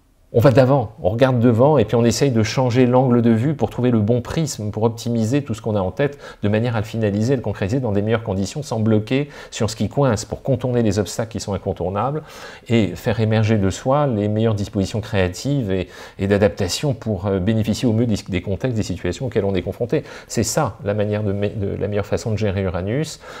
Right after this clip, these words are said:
Donc très bon pour mes Taureaux, pour mes Vierges, pour mes Capricornes, mais également, donc, s'il est en Taureau, pour mes Cancers et mes Poissons. Attention, mes Scorpions, troisième décan, ne ba-, n'allez pas trop vite en besogne.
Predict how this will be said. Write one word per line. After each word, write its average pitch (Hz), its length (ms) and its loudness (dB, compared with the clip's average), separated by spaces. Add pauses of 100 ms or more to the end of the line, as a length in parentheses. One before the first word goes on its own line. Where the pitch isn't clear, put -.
(180)
Donc 110 200 0
très 151 220 2
bon 139 200 4
pour 123 160 4
mes 110 280 0 (180)
Taureaux, 120 440 4
pour 101 180 -4
mes 107 80 0
Vierges, 123 380 0
pour 95 100 -6
mes 98 120 -2
Capricornes, 127 720 0
mais 110 140 0
également, 117 480 2 (300)
donc, 113 400 2
s'il 135 220 0
est - 20 4
en 120 100 4
Taureau, 120 280 2
pour 120 180 2
mes 113 100 2
Cancers 104 400 -2
et 98 60 -2
mes 95 100 -2
Poissons. 127 500 -4 (400)
Attention, 135 400 2
mes 131 120 2
Scorpions, 113 320 -2
troisième 107 340 -2
décan, 107 580 0
ne 107 140 -2
ba-, 107 440 2 (440)
n'allez 135 240 4
pas 135 160 0
trop 123 140 -2
vite 113 160 0
en 104 80 0
besogne. 92 400 -4